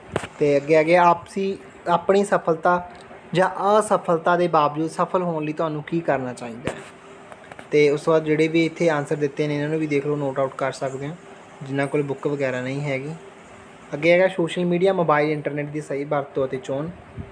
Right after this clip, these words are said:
ਤੁਹਾਡੇ ਦੁਆਰਾ ਖੋਜੇ ਗਏ ਵਿਸ਼ੇ ਬਾਰੇ ਲਿਖੋ। social media ਵਾਸਤੇ ਕਹਿ ਰਹੇ ਨੇ ਇਹ, ਠੀਕ ਹੈ। television ਦੇ ਕਿਹੜੇ channel ਹਨ ਜੋ ਤੁਹਾਨੂੰ ਗਿਆਨ ਦਿੰਦੇ ਨੇ? ਦੇਖ ਲਿਓ, ਉਹ ਲਿਖ ਦਿਓ।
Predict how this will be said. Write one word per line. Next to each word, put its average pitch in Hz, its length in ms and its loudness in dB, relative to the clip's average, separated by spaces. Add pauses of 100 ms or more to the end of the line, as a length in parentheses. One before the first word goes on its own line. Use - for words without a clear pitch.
(300)
ਤੁਹਾਡੇ 180 240 6
ਦੁਆਰਾ 196 200 2
ਖੋਜੇ 175 360 -2
ਗਏ 180 160 2
ਵਿਸ਼ੇ 160 340 -4
ਬਾਰੇ 165 240 4
ਲਿਖੋ। 170 380 -4 (460)
social 156 320 0
media 156 280 2
ਵਾਸਤੇ 165 300 2
ਕਹਿ 147 240 2
ਰਹੇ 156 120 0
ਨੇ 160 220 -2
ਇਹ, 180 40 -4 (520)
ਠੀਕ 156 160 -2
ਹੈ। 180 60 6
television 185 600 4
ਦੇ 190 100 2
ਕਿਹੜੇ 175 280 0
channel 170 360 2
ਹਨ 175 160 2
ਜੋ 170 120 -2
ਤੁਹਾਨੂੰ 170 300 0
ਗਿਆਨ 143 280 0
ਦਿੰਦੇ 147 280 -2
ਨੇ? 156 140 -6 (1400)
ਦੇਖ 147 340 -2
ਲਿਓ, 156 160 0
ਉਹ 165 60 2
ਲਿਖ 156 240 0
ਦਿਓ। 160 260 -2